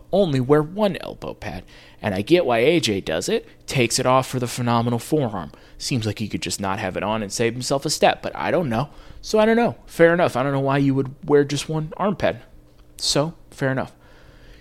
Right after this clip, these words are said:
A J says, "You've got f-, potential, but a future superstar, I don't know. Bron Breakker, yeah.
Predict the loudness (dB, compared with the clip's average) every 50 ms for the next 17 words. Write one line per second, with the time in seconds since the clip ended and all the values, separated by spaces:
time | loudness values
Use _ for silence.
0 | -20 -20 -20 -20 -20 -20 -10 -6 -6 -4 -2 -2 -2 -2 -2 -2 -2 -2 2 4
1 | 4 4 4 2 -2 -4 -4 -8 -12 -2 -2 0 2 4 2 2 2 0 -2 -2
2 | -2 -4 -4 -6 -14 -20 -20 -14 -14 -14 -12 -8 -4 -2 -2 -2 -2 -4 0 0
3 | 2 2 2 0 -2 -4 -4 -4 -4 -4 -4 -2 0 0 0 0 0 0 -2 -2
4 | -2 -2 0 4 4 4 4 4 4 6 6 6 6 2 -2 0 2 2 2 2
5 | 2 0 -2